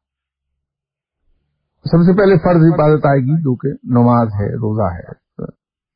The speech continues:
so on so forth۔ اس کے بعد یہ نفلی عبادت ہے ہماری کہ رات کو اگر ہم جاگ سکیں۔ حضرت علی کرم اللہ وجہہ نے اپنی ہوش میں کبھی، کبھی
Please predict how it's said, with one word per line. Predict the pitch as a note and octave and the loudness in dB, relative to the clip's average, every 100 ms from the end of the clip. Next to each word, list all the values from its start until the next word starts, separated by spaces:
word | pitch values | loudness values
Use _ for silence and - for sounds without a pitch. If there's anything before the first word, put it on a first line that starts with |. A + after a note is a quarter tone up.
| _ - | _ -8
so | B2 G#2+ | -4 -2
on | G2 | -2
so | - G#2+ | -4 -6
forth۔ | - D3+ G2 D#2+ - _ _ _ _ _ _ _ _ _ _ _ _ _ _ _ _ _ _ _ _ _ _ _ _ | 0 0 -2 -10 -20 _ _ _ _ _ _ _ _ _ _ _ _ _ _ _ _ _ _ _ _ _ _ _ _
اس | C3 | 0
کے | G3 | 4
بعد | F3 F3+ | 4 6
یہ | E3+ E3 C#3+ | 6 6 4
نفلی | - C3+ | 4 2
عبادت | G#2 G2+ G2 - | 2 -2 -6 -10
ہے | F#2 | -12
ہماری | F2+ A2+ G#3+ - _ _ _ _ _ _ _ _ _ _ _ _ _ | -10 -12 -12 -16 _ _ _ _ _ _ _ _ _ _ _ _ _
کہ | - | -6
رات | C3 B2 C3+ F3+ | -2 2 4 2
کو | B2+ G3+ G3+ | 0 2 4
اگر | E3 D3 | 4 6
ہم | D#3 | 4
جاگ | B2 C3+ B2+ | 4 2 0
سکیں۔ | - - D#2+ - _ _ _ _ _ _ _ _ _ _ _ _ C#3+ | -4 -8 -8 -14 _ _ _ _ _ _ _ _ _ _ _ _ 2
حضرت | D3 D3 | 4 4
علی | F3+ F#3 | 4 4
کرم | F3+ F3 | 4 4
اللہ | E3+ | 4
وجہہ | E3 C3+ E3+ A3 | 4 6 6 4
نے | A2+ A2 - F#3+ _ _ _ _ _ _ _ _ _ _ _ | 2 0 -8 -18 _ _ _ _ _ _ _ _ _ _ _
اپنی | D#3 E3+ F#3+ | 0 4 6
ہوش | D#3+ F3 F3 | 6 6 4
میں | F3+ | 2
کبھی، | D#3+ F3 F#3+ | 4 4 4
کبھی | F3 D#3+ C#3+ G3 F#3+ - | 2 2 4 4 2 -6